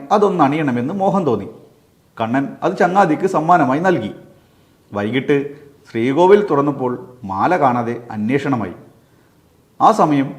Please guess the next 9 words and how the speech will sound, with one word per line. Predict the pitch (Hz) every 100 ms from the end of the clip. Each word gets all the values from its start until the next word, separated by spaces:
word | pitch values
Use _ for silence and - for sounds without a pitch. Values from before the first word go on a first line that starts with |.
| - - _ _
കുഞ്ഞിൻ്റെ | 135 156 220 233
കയ്യിൽ | 220 131 127 113 110 - _ _ -
വിലപിടിപ്പുള്ള | 120 190 196 190 175
സ്വർണ്ണാഭരണം | - 123 127 180 185 185
കണ്ട | 147 131
മാതാപിതാക്കൾ | 123 110 110 147 127 117 110 101 - - _ _ _ _ -
അവൻ | 143 214
പറഞ്ഞതൊന്നും | 196 143 156 131 135
വിശ്വസിച്ചില്ല. | 131 113 135 - 101